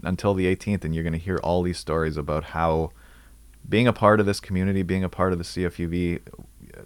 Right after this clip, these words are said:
team has impacted so many people in such positive ways. Besides that, introducing me to so many amazing musicians, being exposed to so much new, awesome music.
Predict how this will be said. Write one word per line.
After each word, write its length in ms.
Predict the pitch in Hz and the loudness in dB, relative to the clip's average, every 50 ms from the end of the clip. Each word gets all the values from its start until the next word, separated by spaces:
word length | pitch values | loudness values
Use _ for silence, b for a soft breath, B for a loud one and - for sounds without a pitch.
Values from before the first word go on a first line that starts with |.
| 50 - - - | -20 -20 -20 -14
team 560 | - - - 107 107 107 110 107 104 107 107 - - - - - - - - - - - - - - | -14 -8 -2 0 2 2 4 2 2 0 -2 -6 -12 -20 -20 -20 -20 -20 -20 -20 -20 -20 -20 -14 -8
has 220 | 98 90 87 82 | -4 -4 -2 0
impacted 520 | 98 95 90 101 101 87 87 - - 80 - | 0 -2 0 2 2 2 2 2 -2 -4 -6
so 240 | - - 92 92 | -4 -4 -2 0
many 160 | 98 98 98 92 | 0 0 0 -2
people 400 | - - 87 87 - 82 80 78 | -2 -4 -4 -4 -4 -4 -4 -4
in 80 | 71 | -4
such 260 | - - 78 78 - | -4 -4 -4 -4 -4
positive 440 | - - 82 85 82 87 78 73 69 | -4 -2 0 0 0 -2 -4 -4 -2
ways. 300 | 73 76 82 80 69 - B B B B B B B B B B B B B B B - - - - | -2 0 0 0 -2 -4 B B B B B B B B B B B B B B B -20 -20 -20 -8
Besides 460 | - 107 104 - 120 110 127 127 104 90 | -6 -6 0 2 4 4 4 4 2 2
that, 320 | 92 92 117 135 - - - - | 4 4 4 4 2 0 -8 -2
introducing 840 | - 104 110 123 - 127 120 127 131 127 - - 139 127 123 117 113 - - - - - - - - - - | 0 0 2 2 0 0 2 2 2 2 2 0 0 0 0 0 -2 -4 -10 -20 -20 -20 -20 -20 -20 -12 -4
me 260 | 104 104 110 120 127 | 0 0 2 2 0
to 160 | - - 110 | 0 -2 -4
so 500 | - - - - - - 95 90 110 123 | -4 -4 -4 -6 -2 0 0 2 2 2
many 360 | 120 123 123 120 123 123 113 | 2 2 0 0 0 0 0
amazing 960 | 95 73 82 82 78 78 80 85 98 117 113 113 113 113 113 110 107 87 - 78 | 0 0 -2 -2 -2 -2 0 0 0 0 0 -2 -2 -2 -2 -2 -4 -4 -4 -4
musicians, 840 | 82 87 90 82 82 82 95 - - 147 156 170 202 - - - - - - - - - - - - - - - 107 | -4 -4 -4 -2 -2 -2 -2 -2 -2 -2 -2 -2 -4 -6 -10 -14 -20 -20 -20 -20 -20 -20 -20 -20 -20 -20 -18 -8 -2
being 200 | 113 123 131 131 | 0 0 2 2
exposed 960 | 117 - - - - - - 98 95 101 113 131 143 143 143 147 - - - - | 0 0 -2 -8 -12 -4 0 4 6 6 6 6 4 2 0 -4 -8 -16 -16 -10
to 140 | - - 95 | -8 -8 -8
so 400 | - - - - 95 101 107 107 | -8 -8 -2 2 2 4 4 4
much 360 | 113 117 110 - - - - | 2 0 -2 -2 -8 -12 -8
new, 640 | - 87 90 87 87 92 95 98 107 117 123 120 - - | -4 -2 0 0 2 2 4 4 4 6 4 4 2 0
awesome 480 | 78 85 87 92 - - - 117 104 85 | -2 -2 -2 -2 -4 -4 -4 -4 -2 -2
music. 500 | 78 78 78 85 110 120 139 147 - - | -2 -4 -4 -2 -2 -4 -4 -4 -8 -16